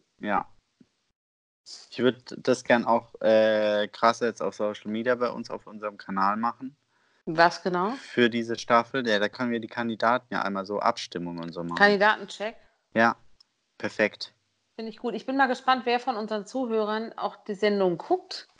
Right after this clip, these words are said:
Speaker 1: Ja, das frage ich mich auch. Wahrscheinlich
Speaker 2: Weil,
Speaker 1: niemand.
Speaker 2: m, würde ich jetzt so nicht sagen, aber es ist ja eine, ähm, Bezahlformat, ne?
Speaker 1: Das stimmt.
Speaker 2: Und also gute Menschen wie wir haben ja solche Accounts, aber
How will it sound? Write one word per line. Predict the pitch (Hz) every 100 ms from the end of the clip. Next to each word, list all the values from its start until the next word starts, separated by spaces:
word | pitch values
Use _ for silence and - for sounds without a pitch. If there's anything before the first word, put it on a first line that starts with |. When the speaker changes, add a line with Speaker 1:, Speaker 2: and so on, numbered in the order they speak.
| _
Speaker 1:
Ja, | 110 110 113 107
das | 107 -
frage | - 98
ich |
mich | 95 -
auch. | 101 95
Wahrscheinlich | 95 - 87
Speaker 2:
Weil, | 196 202 202
Speaker 1:
niemand. | 123 139 147 _ _ - -
Speaker 2:
m, | 220 220 180 - _ _ _ _
würde | 233 220 320
ich |
jetzt | 294 -
so | 214
nicht | 233 -
sagen, | 175 180 214 170
aber | 165 180 175 - _ _ _ _
es | 196 -
ist | 226
ja | 226
eine, | 214 208 196 190 156
ähm, | 190 185 175
Bezahlformat, | 190 214 226 247 254 190 165 156 151 151
ne? | 175 247 294 _ _ _ _
Speaker 1:
Das | 107 104
stimmt. | - 104 92 82 - - - -
Speaker 2:
Und | - 185 180
also | 175 175 165 -
gute | 175 226 226
Menschen | 196 208 214 190
wie | 180
wir | 196 226 240 226 -
haben | 196 196
ja | 190
solche | 185 185 185
Accounts, | - 180 185 240 285 -
aber | - 175 175